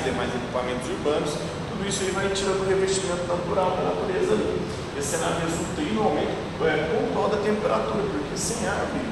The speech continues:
né, já notou quando você senta debaixo de uma árvore, que é mais frio debaixo de uma árvore? Agora, quando você está na cidade, que é muito mais calor, por quê? Porque, é, essa, essa selva de concreto, ela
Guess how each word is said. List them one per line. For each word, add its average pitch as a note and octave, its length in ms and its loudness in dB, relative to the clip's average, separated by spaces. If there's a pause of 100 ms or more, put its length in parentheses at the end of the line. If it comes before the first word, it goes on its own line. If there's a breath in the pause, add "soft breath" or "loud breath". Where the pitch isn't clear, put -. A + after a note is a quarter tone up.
né, - 160 -2 (320)
já - 80 0
notou G#3+ 400 4
quando - 320 0
você - 160 -2
senta - 400 -2
debaixo - 240 -2
de A2 80 -4
uma A#2 80 -2
árvore, C3 220 -4 (100)
que - 40 0
é - 120 -2
mais C#3 160 0 (160)
frio - 160 -4
debaixo A2 240 -4
de A2 80 -4
uma A#2 80 -2
árvore? - 240 -4 (460)
Agora, C3+ 180 0
quando D3 80 0
você - 160 -4
está - 240 0
na B2 80 2
cidade, - 220 -2
que - 60 -2
é - 40 0
muito - 360 -4 (120)
mais C3+ 200 -2 (120)
calor, B2 240 -2
por - 400 -4
quê? - 100 -6 (540)
Porque, C#3 320 -4 (480)
é, - 320 -2
essa, B2+ 320 0 (480)
essa - 160 -4
selva - 560 4
de - 240 0
concreto, D#3 880 0 (160)
ela C3+ 400 2